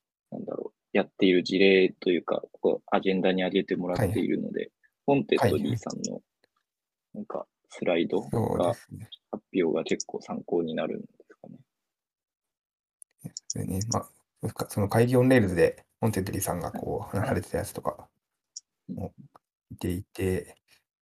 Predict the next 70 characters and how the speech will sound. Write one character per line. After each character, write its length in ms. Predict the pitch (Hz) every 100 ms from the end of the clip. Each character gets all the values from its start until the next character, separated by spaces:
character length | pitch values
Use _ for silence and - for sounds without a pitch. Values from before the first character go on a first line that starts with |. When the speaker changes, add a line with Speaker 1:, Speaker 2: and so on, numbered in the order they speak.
| -
Speaker 2:
で、 540 | 113 101 104 95 - _ _ _ _ _ _ _ _ _ _ _ _ _ _ _ _
ホ 60 | 175
ン 60 | 170
テ 100 | -
ッ 80 | -
ド 80 | 101
リ 100 | 101
ー 20 |
さ 120 | 104
ん 140 | 98 98
と 120 | 107
か 100 | 92
は、 440 | 87 92 - - -
多 80 | 101
分 80 |
結 180 | 95 -
構 140 | - 98
前 140 | 98
か 100 | 85
ら 180 | 71 - _ - _ -
ジ 60 |
ー 20 | 92
ア 20 |
ー 40 |
ル 40 | 95
ピ 100 | -
ー 20 |
シ 120 | -
ー 20 | 90
い 20 |
ろ 100 | 82
い 40 |
ろ 300 | 90 - - _ -
や 80 | -
っ 20 | _
て 80 | -
い 80 | 90
て、 260 | - 95 87
テ 120 | 110
ッ 60 | -
ク 100 | 120
ブ 60 |
ロ 60 | 113
グ 60 |
と 100 | -
か 80 | -
に 60 | 71
も 100 | 80
す 100 | 90
ご 120 | 85
い 60 | - _ _ _ _ _ _
書 100 | -
い 80 | 95
て 240 | - 82 76 - _ _ _
い 80 | -
る 100 | 95
の 140 | 87 90
で、 160 | 90
ま 100 | 107
あ、 40 | 95
知 140 | -
見 140 | - 143
と 80 |
か 60 | 117
も 100 | 92
す 80 | 101
ご 120 | 90
い 100 | - _
持 80 |
っ 20 | -